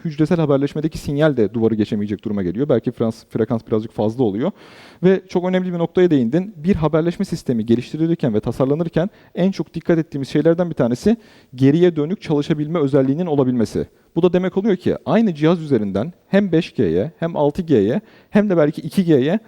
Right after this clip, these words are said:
bağlanabilme durumu hedefleniyor. Çünkü dediğin gibi böyle ihtiyaçlar olabiliyor. Ee, metrolarda şu anda zaten istasyonlarda, e, internet kullanımı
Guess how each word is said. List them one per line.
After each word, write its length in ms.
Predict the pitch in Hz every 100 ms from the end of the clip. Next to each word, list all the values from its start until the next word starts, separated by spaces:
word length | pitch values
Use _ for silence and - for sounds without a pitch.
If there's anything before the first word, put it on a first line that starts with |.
| _ _
bağlanabilme 720 | 131 127 151 170 175 165 180 151
durumu 400 | 151 156 202 233
hedefleniyor. 600 | 147 143 - 151 156 233 -
Çünkü 240 | - 170
dediğin 240 | 170 180 175
gibi 180 | 120 127
böyle 200 | 151 139
ihtiyaçlar 500 | 127 143 127 196 -
olabiliyor. 500 | - 139 120 110 143 226 _ _ - - _ -
Ee, 40 | 123 120 120
metrolarda 760 | 120 180 - 185 180 170 196 185
şu 160 | -
anda 160 | 156 165
zaten 300 | 165 196 185
istasyonlarda, 880 | 151 - 160 170 160 151 160 202 -
e, 260 | - 131 131
internet 400 | 151 156 156 156
kullanımı 380 | - 135 175